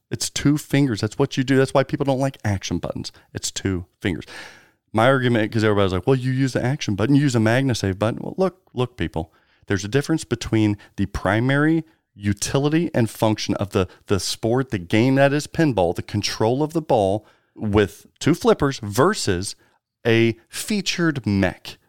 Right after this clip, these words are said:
like a MagnaSave or a post or something like a diverter. That happens every once in a while. You are controlling the ball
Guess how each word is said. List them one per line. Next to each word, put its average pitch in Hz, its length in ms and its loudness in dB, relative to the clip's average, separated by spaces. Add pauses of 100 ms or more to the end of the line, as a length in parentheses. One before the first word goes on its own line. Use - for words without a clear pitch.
(140)
like 107 220 0
a 98 40 -2
MagnaSave 85 960 -4
or 92 160 -2 (260)
a 95 80 -2
post - 560 -6
or 87 60 -8
something 87 440 -4
like 85 260 -2
a 117 60 -2
diverter. 87 600 -4 (720)
That 147 200 2
happens 123 340 0
every 92 160 -2
once 87 200 -4
in - 80 -8
a - 20 -6
while. - 280 -10
You 156 260 0
are 127 100 2
controlling 127 680 0
the 110 100 -2
ball 92 400 0